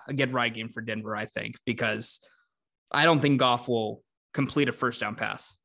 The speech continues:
<laughs> Hot take there, but that Lions team is still really stinky. It's just the Vikings. I, we should know there's teams you don't bet on.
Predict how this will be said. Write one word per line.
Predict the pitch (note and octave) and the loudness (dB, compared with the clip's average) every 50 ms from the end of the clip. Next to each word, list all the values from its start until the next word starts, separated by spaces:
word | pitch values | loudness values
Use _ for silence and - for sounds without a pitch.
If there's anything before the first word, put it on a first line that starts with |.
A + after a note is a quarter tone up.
| _ _ | _ _
<laughs> | _ _ _ - - - - - | _ _ _ -16 -14 -14 -2 0
Hot | A3+ E3+ - - A#2+ A2+ A2+ A2+ A#2 C3+ C3+ - - | 0 0 2 -2 -6 -8 -8 -6 -2 0 0 0 0
take | - G#2+ G#2 - | -4 -6 -4 -6
there, | - - - _ - - - - - - - _ _ _ | -10 -12 -12 _ -20 -20 -20 -20 -20 -20 -20 _ _ _
but | - G2+ G2 - - _ - - _ _ _ | -2 -2 -2 -2 -6 _ -20 -20 _ _ _
that | C3+ C3+ C#3 | 0 0 2
Lions | C3+ C3 C3 B2+ B2 A#2+ A2+ - | 2 2 4 4 2 2 -2 -2
team | - A2+ G#2 G#2+ | -4 -4 -4 -2
is | G#2 - | -4 -4
still | - B2+ A#2+ | -2 0 0
really | A2+ A2+ A2 A2 | 0 0 -2 -4
stinky. | G#2+ - - A2 G#2+ A2 A2 G#2+ G#2+ A2 - - - - - - _ | -4 -4 -4 -4 -6 -6 -6 -8 -10 -12 -14 -16 -20 -20 -20 0 _
It's | F3+ E3 | 2 4
just | - A#3 G#3+ - | 4 4 4 4
the | A3+ | 4
Vikings. | G3 G3+ F3+ F3+ F3 - C#3 A#2 G#2+ - - - - _ _ _ _ _ _ _ _ _ _ _ _ _ _ _ _ _ - _ _ | 4 6 4 4 4 2 2 0 0 -2 -6 -12 -14 _ _ _ _ _ _ _ _ _ _ _ _ _ _ _ _ _ -20 _ _
I, | - D#3+ D#3+ - - _ _ | 0 0 0 0 -8 _ _
we | D#3+ D3 - D3+ D#3 F3+ G3 | -8 -6 -2 2 6 6 6
should | G3 - A3+ F#3 | 6 6 6 6
know | F#3 F3 D#3+ D3 B2+ A2+ A2+ A2+ | 6 8 8 6 6 4 2 2
there's | C3 D3+ C#3+ - | 2 4 2 2
teams | - - F#3 F#3 F3+ E3 | 2 4 6 6 8 6
you | F3 | 6
don't | D3+ D3 C#3+ D3 C3+ | 4 4 4 4 4
bet | A#2+ A#2+ A2 G#2 | 4 2 0 0
on. | G#2 G#2 G#2+ | -4 -8 -10